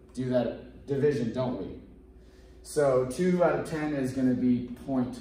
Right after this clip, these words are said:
two. That's what you would submit. Alternatively, what you could have done is made this point one, point one, point one plus point one is point two. Whatever you wanna do. You wanna convert it early on, or you wanna convert it at the end.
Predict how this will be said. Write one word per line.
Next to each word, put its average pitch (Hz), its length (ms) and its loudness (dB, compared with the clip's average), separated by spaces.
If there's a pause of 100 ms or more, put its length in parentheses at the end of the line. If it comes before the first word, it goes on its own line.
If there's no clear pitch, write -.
(160)
two. 104 400 -4 (120)
That's 123 340 0
what 123 120 -6
you 117 220 -4
would 107 220 -4
submit. 107 600 -6 (840)
Alternatively, 185 840 4
what 143 260 2
you 135 80 -2
could 147 120 -2
have 123 120 -2
done 131 260 0
is 123 220 -6
made 127 300 -4
this 135 240 -4
point 135 340 -4
one, 139 580 -2
point 135 280 -6
one, 131 380 -4
point 131 240 -8
one 131 220 -4
plus 131 180 -8
point 131 280 -8
one 117 200 -6
is 107 100 -10
point 98 300 -12
two. - 320 -12 (560)
Whatever 135 440 0
you 120 80 -4
wanna 117 220 -4
do. 107 120 -6
You 95 240 -10
wanna 110 320 -6 (140)
convert 117 400 -4
it 110 80 -4
early 117 280 -2
on, 185 280 2
or 160 80 -4
you 143 80 -2
wanna 123 220 0
convert 120 320 -6
it 120 120 -2
at 117 180 -4
the 117 100 -4
end. 127 400 -6